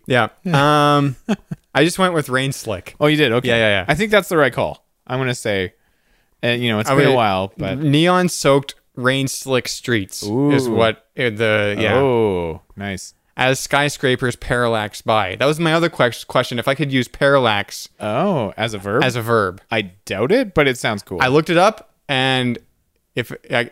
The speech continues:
Speaker 1: in some cases you can, you can
Speaker 2: <laughs>
Speaker 1: verb a noun.
Speaker 2: Uh-huh.
Speaker 1: So I just said, "I'm gonna say, I'm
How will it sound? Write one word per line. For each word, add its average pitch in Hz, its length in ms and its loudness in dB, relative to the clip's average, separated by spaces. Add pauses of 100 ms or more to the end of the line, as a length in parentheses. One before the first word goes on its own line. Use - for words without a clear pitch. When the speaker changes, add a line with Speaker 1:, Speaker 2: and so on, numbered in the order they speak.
Speaker 1:
in 139 360 -4
some 151 200 -2
cases 139 400 -4
you 123 80 -2
can, 120 380 -2
you 131 140 -2
can 117 400 -4
Speaker 2:
<laughs> - 100 -10
Speaker 1:
verb 135 300 2
a 139 40 0
noun. 160 460 0 (140)
Speaker 2:
Uh-huh. 120 260 0
Speaker 1:
So 135 220 0
I 135 80 2
just 131 160 -6
said, 131 140 2
"I'm 147 200 0
gonna 143 220 2
say, 143 220 0
I'm 147 120 0